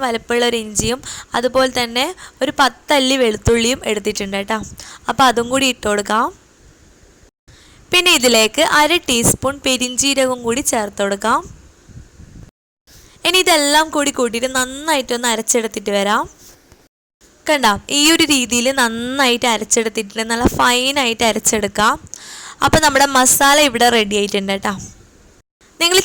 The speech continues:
ചിക്കൻ ഫ്രൈ ഈ ഒരു രീതിയിൽ ഉണ്ടാക്കിയിട്ട് ഉറപ്പായിട്ടും ഈ ഒരു രീതിയിൽ ഉണ്ടാക്കണം, മസ്റ്റ് ട്രൈ ആയിട്ടാണ്. ഇനി നമുക്ക് ചിക്കനിലേക്ക് നന്നായി മസാല പിടിപ്പിക്കാം. അപ്പോൾ ഒരു, ഇതാ ഒരു ബൗളിലേക്ക് നമ്മുടെ ചിക്കനെല്ലാം ഇട്ട് കൊടുത്തിട്ടുണ്ട്. അര കിലോ ചിക്കനാണ്. ഇനി നമുക്ക് നമ്മുടെ മസാല ഉണ്ടല്ലോ,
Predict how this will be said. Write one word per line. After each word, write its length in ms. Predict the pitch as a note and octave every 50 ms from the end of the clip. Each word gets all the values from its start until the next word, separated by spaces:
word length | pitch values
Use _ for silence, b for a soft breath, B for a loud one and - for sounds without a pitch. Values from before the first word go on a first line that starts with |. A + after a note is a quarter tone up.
| -
ചിക്കൻ 260 | F4 C4+ - D4 D4+ D4+ -
ഫ്രൈ 160 | E4 D#4 D4 C#4
ഈ 20 | C4+ C4+
ഒരു 80 | C4+ C#4 C4
രീതിയിൽ 260 | C#4 B3+ A3+ B3+ B3 C4 C4 A#3+
ഉണ്ടാക്കിയിട്ട് 440 | A3+ A#3 A#3 A#3 - B3 - A#3+ A#3 A3
ഉറപ്പായിട്ടും 640 | A3+ A3+ - _ _ - D4+ C#4 C4 - - C4+ C4+ - A#3
ഈ 20 | A#3 A#3
ഒരു 100 | A#3 B3+ B3 A#3+
രീതിയിൽ 260 | A3 G#3 A3 A3+ A#3 A3
ഉണ്ടാക്കണം, 420 | G#3 G#3 G#3 G#3 - - A3 A#3 A#3+ A#3 A#3
മസ്റ്റ് 380 | A#3+ - - - D#4 D#4 D#4 -
ട്രൈ 160 | C4+ A#3 A3+ A3 G#3
ആയിട്ടാണ്. 440 | G3+ G#3 G#3 - G#3 G#3 G3+ G3+ A3 C4 - - _ - _ _ _ _ - _ _ _ _ _ _ _ _ _ _ _ _ _ _ _ _ _ _ _ _ - _ _ -
ഇനി 120 | E4 F4+ F#4 F4+
നമുക്ക് 260 | E4 D4+ D4 C4+ E4 - -
ചിക്കനിലേക്ക് 520 | D4 - - - C#4+ D4 C#4+ C#4 C4 D4 C#4 C#4
നന്നായി 340 | B3 A#3 A#3 A#3+ B3 B3+ B3+ B3
മസാല 320 | A#3+ A#3+ - A#3+ A3+ A#3 A#3+ A#3
പിടിപ്പിക്കാം. 480 | A#3 G#3+ G#3 - - G#3+ - A#3 A#3+ C4 - B3
അപ്പോൾ 160 | A#3+ - - C4+
ഒരു, 80 | C4 A#3+
ഇതാ 120 | A#3+ B3 A#3+ A#3+ A#3+
ഒരു 100 | A#3 A3+ B3
ബൗളിലേക്ക് 580 | A#3+ A3+ A3 A3+ A#3 A3+ A3+ A3 G#3+ - C4+ C#4+ C#4+
നമ്മുടെ 200 | C4 A#3 A#3 A#3+ - -
ചിക്കനെല്ലാം 460 | A3+ - - A#3 A3+ A#3 A#3 A#3+ A#3
ഇട്ട് 120 | G3+ - A3
കൊടുത്തിട്ടുണ്ട്. 520 | G#3+ G#3+ G#3 A3 G#3+ G3+ G#3 G3+ G3+ A3 - - -
അര 80 | A#3 A3+ A#3+ - -
കിലോ 180 | C4 B3 A#3+ A#3+ - -
ചിക്കനാണ്. 520 | G#3+ - - G#3+ G#3 G3+ G3 G3 G#3+ C4 E4+ B B B B B B B B B
ഇനി 100 | - D#4 D#4+ D#4+
നമുക്ക് 220 | D4+ C#4+ D4 D4 C#4+ C#4
നമ്മുടെ 220 | C4+ C4 C4+ C4+ C4 B3+
മസാല 340 | B3+ B3 - B3+ A#3+ A#3+ B3 A#3+
ഉണ്ടല്ലോ, 240 | A3 G#3+ G#3 G3+ G#3